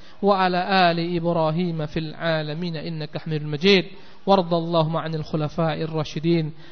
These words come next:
المهديين أبي بكر وعمر وعثمان وعلي، وعن بقية الصحابة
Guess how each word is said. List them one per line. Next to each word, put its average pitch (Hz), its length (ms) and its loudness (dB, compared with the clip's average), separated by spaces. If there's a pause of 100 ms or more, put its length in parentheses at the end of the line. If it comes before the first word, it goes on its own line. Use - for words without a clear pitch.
المهديين 165 960 -2
أبي 147 200 -4
بكر 185 440 0
وعمر 170 580 -2
وعثمان 160 540 -4
وعلي، 147 380 -4 (420)
وعن 170 280 2
بقية 185 400 0
الصحابة 202 880 4